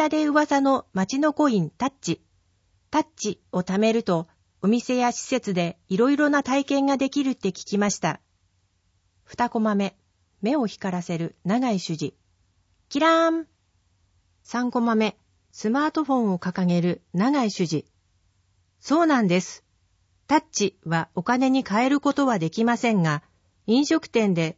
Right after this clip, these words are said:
ちょっと嬉しいサービスを受けられたり、レジャーランドなどの施設で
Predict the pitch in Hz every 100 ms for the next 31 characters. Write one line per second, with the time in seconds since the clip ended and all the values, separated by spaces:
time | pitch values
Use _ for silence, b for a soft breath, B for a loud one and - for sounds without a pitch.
0 | _ - 262 - 202 180 233 - 294 285
1 | 247 233 202 190 185 170 160 208 226 233
2 | 214 185 160 151 - _ _ - 190 196
3 | 285 294 311 294 240 220 208 185 175 -
4 | 214 202 190 170 165